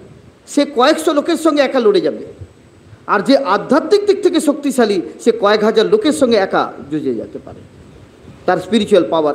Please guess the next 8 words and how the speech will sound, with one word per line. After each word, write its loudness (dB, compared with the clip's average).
এত -4
বেশি। -8
তো 4
আপনারা 4
physically -2
fit, 2
mentally 0
strong 2